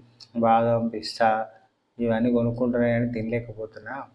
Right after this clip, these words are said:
నాకు టైం దొరకట్లేదు అంటున్నాడు. తర్వాత, ఉమ్,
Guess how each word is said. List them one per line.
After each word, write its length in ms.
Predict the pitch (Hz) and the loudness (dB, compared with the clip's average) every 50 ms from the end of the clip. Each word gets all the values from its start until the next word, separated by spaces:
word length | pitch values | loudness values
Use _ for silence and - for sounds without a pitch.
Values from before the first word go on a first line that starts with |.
| _ _ _ _ _ _ _ _ _ _ _ _ _ _ _ - | _ _ _ _ _ _ _ _ _ _ _ _ _ _ _ -4
నాకు 160 | 113 110 104 | -4 -4 -4
టైం 360 | 104 - 110 107 113 117 123 123 | -2 -2 0 0 2 2 2 2
దొరకట్లేదు 840 | 123 120 113 120 113 110 113 110 107 110 127 139 143 131 107 120 - _ _ _ _ _ _ _ _ _ _ _ _ _ _ _ 107 | 2 2 0 0 -2 -2 -2 -4 -4 -2 -2 -2 -2 -4 -4 -8 -14 _ _ _ _ _ _ _ _ _ _ _ _ _ _ _ -8
అంటున్నాడు. 440 | 107 107 - 107 104 104 104 107 110 | -8 -6 -6 -6 -8 -6 -6 -8 -10
తర్వాత, 580 | - - - 117 120 120 117 123 120 120 120 | -6 -4 0 2 4 4 4 4 4 2 2
ఉమ్, 460 | 120 120 117 113 113 113 113 113 113 | 2 2 2 2 0 0 0 -2 -2